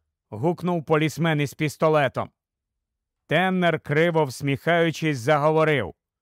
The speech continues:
«Заткніться і слухайте. Або вже стріляйте,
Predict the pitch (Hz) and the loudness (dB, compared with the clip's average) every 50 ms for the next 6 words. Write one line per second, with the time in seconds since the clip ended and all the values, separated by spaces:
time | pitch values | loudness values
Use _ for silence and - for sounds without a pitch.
0 | _ _ _ _ _ _ - 101 104 110 120 151 156 151 - - - 180 185 190 | _ _ _ _ _ _ -12 -10 -8 -4 0 0 0 0 -2 -4 -4 -2 0 0
1 | 196 190 170 - - 170 180 180 180 180 180 165 - - 202 196 196 180 156 - | 0 0 -2 -4 -2 0 0 2 2 2 0 0 -2 -2 0 2 2 2 0 0
2 | 151 135 120 104 - 120 101 76 - - _ _ _ _ _ _ _ _ _ 139 | -2 -2 -2 -2 -6 -8 -8 -10 -12 -18 _ _ _ _ _ _ _ _ _ 2
3 | 160 196 202 233 240 226 196 175 240 233 185 - - 208 233 240 220 196 170 156 | 2 4 4 4 2 2 2 2 0 0 0 0 0 0 2 4 4 4 4 2
4 | 143 135 110 143 127 110 92 - | 2 0 -2 -2 -4 -4 -6 -8